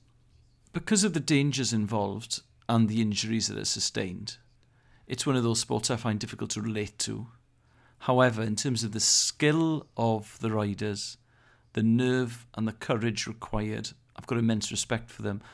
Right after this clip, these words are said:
The one thing that came out of it, a lovely little statistic, which had never really occurred to me actually, is that one of the motor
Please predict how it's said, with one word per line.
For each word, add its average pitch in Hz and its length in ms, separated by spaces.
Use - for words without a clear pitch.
The 120 80
one 190 360
thing 139 500
that 117 140
came 123 200
out 117 180
of 113 100
it, - 240
a 117 160
lovely 147 440
little 123 180
statistic, - 540
which 117 100
had 120 100
never 147 200
really 113 240
occurred 120 300
to - 100
me 107 80
actually, - 560
is 107 140
that 113 80
one 123 140
of 123 80
the 120 60
motor 117 680